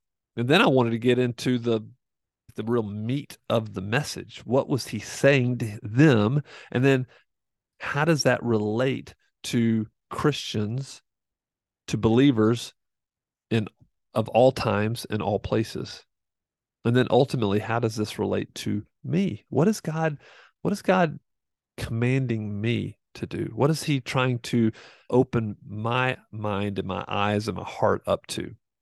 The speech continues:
So I journal. I just journal, writing different things.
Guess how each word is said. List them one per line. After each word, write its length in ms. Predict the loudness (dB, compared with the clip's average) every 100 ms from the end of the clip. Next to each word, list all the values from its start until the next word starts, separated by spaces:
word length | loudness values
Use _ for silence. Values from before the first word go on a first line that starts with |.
| _ _ _ _ _ _ -12
So 180 | -6 0
I 100 | 0
journal. 640 | 2 4 6 4 0 -6 -18 -20 -4
I 60 | 0
just 200 | 0 2
journal, 520 | 4 6 6 4 0 _ _ _ _ _ _ _ _ _ _ _ -6
writing 420 | -2 0 0 0
different 320 | -2 -2 -6
things. 680 | -6 -4 -2 -2 -6 -10 -14